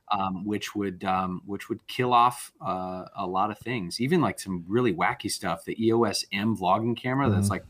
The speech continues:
Speaker 1: an Osmo competitor, even
Speaker 2: Yeah.
Speaker 1: down to this, like, little robo posture camera that, like, dances on your desktop if you have shit posture, which I definitely have shit posture.
Speaker 2: Nice. Well,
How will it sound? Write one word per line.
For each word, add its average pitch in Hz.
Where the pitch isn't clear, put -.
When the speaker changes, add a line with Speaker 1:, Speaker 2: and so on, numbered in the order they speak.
Speaker 1:
an 95
Osmo 95
competitor, 127
even 120
Speaker 2:
Yeah. 117
Speaker 1:
down 120
to 117
this, 110
like, 98
little 123
robo 107
posture 104
camera 87
that, 82
like, 78
dances 95
on 92
your 87
desktop 82
if -
you 90
have 87
shit -
posture, -
which -
I 87
definitely 76
have -
shit -
posture. -
Speaker 2:
Nice. 95
Well, 80